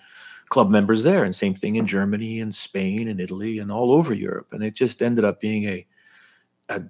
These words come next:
ginormous project. It took me eleven years to create my, or ten, just over ten years to create my first book,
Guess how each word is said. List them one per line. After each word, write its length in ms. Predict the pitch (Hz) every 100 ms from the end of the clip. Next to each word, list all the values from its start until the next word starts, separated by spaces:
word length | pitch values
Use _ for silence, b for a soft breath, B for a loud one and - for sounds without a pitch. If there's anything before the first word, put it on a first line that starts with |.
| -
ginormous 800 | 127 110 117 120 160 165 101 -
project. 560 | - 131 117 90 90
It 100 | 113
took 200 | - 113
me 80 | 110
eleven 440 | 104 104 139 120 98
years 420 | 123 117 - -
to 160 | -
create 380 | 101 - 101 101
my, 180 | 110 92
or 140 | 95 90
ten, 200 | - -
just 200 | 135 -
over 160 | 143 110
ten 260 | - 117
years 200 | 107 117
to 100 | 113
create 200 | - 104
my 120 | 95 98
first 320 | - 120 -
book, 280 | - -